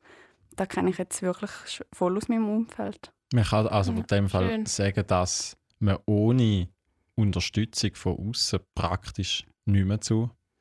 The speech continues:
Speaker 2: Eigenheim kommt.
Speaker 3: Ich muss ehrlich sagen, ist schon oft der Fall heute, ja, dass man mit Erbvorbezug arbeitet, ja.
Speaker 1: Mhm.
Speaker 3: Oder einfach innerhalb, vielleicht ist es auch ein Onkel,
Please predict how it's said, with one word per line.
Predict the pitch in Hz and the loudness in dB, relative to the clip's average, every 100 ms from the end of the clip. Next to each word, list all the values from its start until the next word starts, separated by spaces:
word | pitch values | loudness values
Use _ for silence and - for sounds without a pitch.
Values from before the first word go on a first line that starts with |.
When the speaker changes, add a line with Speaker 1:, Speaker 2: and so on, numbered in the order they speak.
| _ | _
Speaker 2:
Eigenheim | 107 110 117 120 113 | -2 0 2 0 0
kommt. | 123 170 90 - - | -2 -4 -4 -8 -4
Speaker 3:
Ich | |
muss | 240 240 | -2 2
ehrlich | 220 233 233 | 4 4 4
sagen, | 240 233 | 2 0
ist | 240 - | 0 2
schon | 226 | 2
oft | 196 196 - | 2 0 -4
der | 208 | -6
Fall | 190 180 175 185 | -2 -2 0 -2
heute, | 180 180 - | -6 -8 -10
ja, | 185 196 | -6 -4
dass | - 190 | -6 -4
man | 214 202 | -2 0
mit | 202 | -2
Erbvorbezug | 190 185 - 196 202 202 196 196 196 - - _ _ - - | -2 -4 -2 -2 -4 -6 -6 -4 -6 -12 -20 _ _ -16 -8
arbeitet, | 190 170 - - - - - | -6 -6 -10 -14 -14 -14 -6
ja. | 208 | -2
Speaker 1:
Mhm. | 196 196 | 0 0
Speaker 3:
Oder | 196 214 196 | 0 2 2
einfach | 190 196 | 0 -4
innerhalb, | 208 214 208 202 190 196 185 - | -2 -2 0 -2 0 -4 -6 -4
vielleicht | 220 220 233 | 0 0 0
ist | 226 | 0
es | |
auch | 220 226 | 4 4
ein | 226 | 4
Onkel, | 226 247 - 233 220 | 2 2 0 2 2